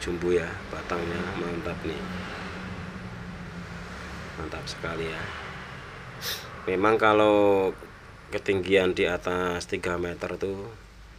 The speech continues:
daunnya, rimbunnya cuman seperti ini ya, nggak bisa dari bawah ya. Kalau di bawah dua meter, satu meter mungkin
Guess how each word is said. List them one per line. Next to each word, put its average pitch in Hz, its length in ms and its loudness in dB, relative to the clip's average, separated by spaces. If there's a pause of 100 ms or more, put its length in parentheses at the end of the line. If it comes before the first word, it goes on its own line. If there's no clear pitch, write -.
(340)
daunnya, 87 760 0
rimbunnya 90 460 0
cuman 90 240 -2
seperti 85 480 -4
ini 90 180 -2
ya, 82 80 -10 (140)
nggak 92 240 -8
bisa 85 560 -6
dari 85 240 -6
bawah 85 480 -4
ya. 82 180 -6 (800)
Kalau 85 400 0
di 87 180 0
bawah 85 400 -4 (160)
dua 85 300 -4
meter, 98 480 0
satu 90 260 -2
meter 87 480 -2
mungkin 87 400 -2